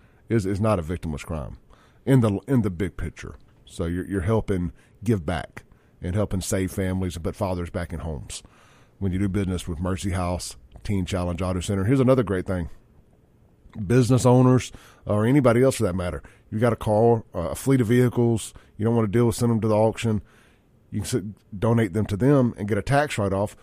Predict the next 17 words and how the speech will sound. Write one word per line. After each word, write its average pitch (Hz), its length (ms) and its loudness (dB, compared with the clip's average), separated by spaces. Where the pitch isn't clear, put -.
which 107 140 -4
very 131 200 4
well 135 220 6
could 117 120 2
end 117 120 2
up 110 100 2
being 120 180 2
more 120 200 4
money 131 340 2
than 120 280 2
you 117 420 2
could 139 140 0
have 123 80 2
sold 151 240 2
the 101 80 -4
vehicle 82 320 -6
for. 76 320 -8